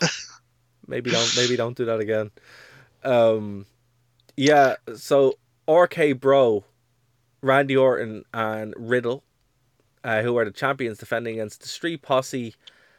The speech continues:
Speaker 2: and Alpha Academy.
Speaker 1: Um, I mean, I imagine R K Bro
Speaker 2: Yeah, I think,
Speaker 1: retain.
Speaker 2: I think it's an easy night for the lads.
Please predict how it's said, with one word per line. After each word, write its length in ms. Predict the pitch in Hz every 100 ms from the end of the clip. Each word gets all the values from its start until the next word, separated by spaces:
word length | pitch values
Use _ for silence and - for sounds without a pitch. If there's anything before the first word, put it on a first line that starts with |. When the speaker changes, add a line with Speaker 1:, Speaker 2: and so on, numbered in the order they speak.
| _ _ -
Speaker 2:
and 600 | 120 110 110 110 107 98 -
Alpha 440 | 120 127 123 123 -
Academy. 720 | 107 - 110 107 98 92 87 _ _ _ _ _ _ _ _ _ _ _ - - - _ 151
Speaker 1:
Um, 420 | 147 147 139 139
I 60 | 156
mean, 180 | 165 147
I 160 | 135 123
imagine 640 | 117 117 117 120 107 104 _ _ -
R 160 | 127 120
K 200 | 123 113
Bro 480 | 107 113 117 120 - _ -
Speaker 2:
Yeah, 220 | 104 92
I 20 |
think, 80 | 95
Speaker 1:
retain. 500 | - - 131 139 156 - -
Speaker 2:
I 60 |
think 160 | 120 107
it's 120 | -
an 60 | 120
easy 200 | 117 120
night 160 | 113 104
for 100 | 107
the 60 |
lads. 360 | 104 104 -